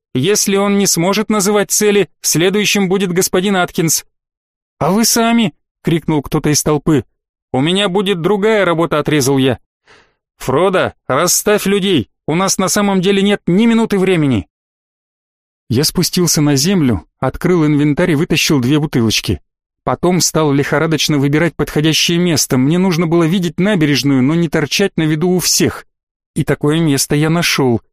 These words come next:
Среди множества обрушавшихся балок торчал разбитый шкаф.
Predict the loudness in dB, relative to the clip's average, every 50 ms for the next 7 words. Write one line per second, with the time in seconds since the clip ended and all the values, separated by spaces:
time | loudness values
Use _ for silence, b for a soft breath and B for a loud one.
0 | _ _ _ -4 -2 0 0 0 0 2 2 2 2 2 0 0 0 -2 -2 0
1 | 0 0 0 0 0 0 0 0 0 0 0 -2 -2 -2 0 -2 0 0 0 0
2 | 0 0 -2 -2 -4 -2 -2 -2 -2 0 0 0 0 2 0 0 0 0 0 -2
3 | -2 0 0 -2 -2 -2 -2 -2 -2 -2 -2 -6 -10 -14